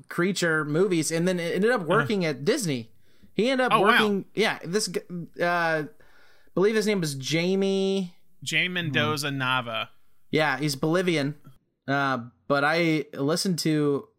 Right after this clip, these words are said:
Speaker 1: some of his other work, and it was fantastic. This man was great. And it, it shows. I really felt like, I felt like that was a stronger part of this movie than I thought it would be, mostly 'cause I had just, everything that I had heard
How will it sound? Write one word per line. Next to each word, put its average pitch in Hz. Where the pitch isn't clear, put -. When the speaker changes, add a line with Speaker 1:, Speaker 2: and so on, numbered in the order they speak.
Speaker 1:
some 156
of 160
his 147
other 156
work, 147
and 135
it 151
was 147
fantastic. 120
This 117
man 139
was 113
great. 117
And 143
it, 143
it 156
shows. 190
I 143
really 190
felt 185
like, 170
I 139
felt 165
like 165
that 165
was 156
a 147
stronger 156
part 156
of 147
this 147
movie 151
than 143
I 135
thought 165
it 156
would 147
be, 147
mostly 175
'cause 170
I 170
had 139
just, 151
everything 160
that 151
I 151
had 139
heard 156